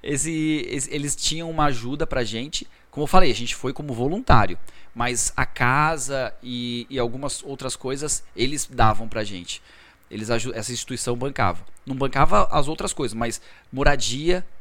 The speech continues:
eles bancavam. Moradia e, e a começar a estudar árabe. Essas duas coisas eles bancavam pra gente. E daí o, o rapaz chegou pra mim e falou assim, "Ó, tá aqui o dinheiro pra você passar três meses. Então, assim,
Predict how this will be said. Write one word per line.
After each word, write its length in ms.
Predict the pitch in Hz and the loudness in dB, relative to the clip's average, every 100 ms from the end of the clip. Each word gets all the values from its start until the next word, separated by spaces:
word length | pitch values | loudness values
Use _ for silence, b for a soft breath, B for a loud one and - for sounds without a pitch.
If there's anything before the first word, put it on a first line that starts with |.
| - - - | -16 -20 -8
eles 260 | 123 131 117 | -6 -4 -4
bancavam. 540 | 131 139 113 87 85 - b b b | -6 -4 -2 -2 -6 -14 b b b
Moradia 680 | 127 139 - - 160 196 196 151 | -4 -2 0 -4 -4 -2 -2 -4
e, 1080 | 156 151 151 147 143 139 135 131 123 120 - - | -8 -8 -8 -8 -6 -6 -6 -6 -8 -10 -14 -12
e 400 | 123 123 117 113 | -10 -8 -6 -4
a 480 | 104 104 98 95 90 - - - - | -4 -2 -4 -6 -10 -14 -18 -18 -14
começar 360 | 127 131 139 | -10 -6 -4
a 40 | 135 | -4
estudar 300 | - 139 131 | -4 -2 0
árabe. 340 | 92 90 - b b b | -2 -4 -12 b b b
Essas 200 | - 113 | -10 -6
duas 200 | 135 127 | -4 -6
coisas 360 | - 131 139 135 | -4 -6 -6 -10
eles 140 | 131 | -10
bancavam 400 | 127 131 123 120 | -8 -6 -4 -6
pra 160 | 123 127 | -6 -6
gente. 300 | 90 - - B B B B B | -8 -12 -16 B B B B B
E 100 | 127 | -10
daí 380 | 123 127 135 160 | 2 2 4 2
o, 80 | 156 - | 0 -4
o 140 | - 131 | -8 -4
rapaz 380 | 123 127 131 - | 0 2 2 2
chegou 180 | 139 | -2
pra 160 | 143 135 | 2 4
mim 240 | 127 143 | 4 0
e 20 | 175 | -4
falou 160 | 156 | -2
assim, 160 | 151 135 | -2 -4
"Ó, 40 | - - | -8 -6
tá 80 | 110 | -4
aqui 160 | - | -4
o 20 | 135 | -6
dinheiro 320 | 127 135 135 | -4 -4 -2
pra 140 | 139 | -2
você 180 | 127 - | -2 -4
passar 300 | - 127 127 | -4 -2 2
três 260 | 180 190 160 | 4 4 2
meses. 500 | 147 185 131 - - - B 226 214 B B B - | 4 4 4 0 -4 -14 B -20 -20 B B B -14
Então, 480 | 127 117 131 127 139 | -12 -4 0 2 2
assim, 360 | 139 139 110 | 0 0 -4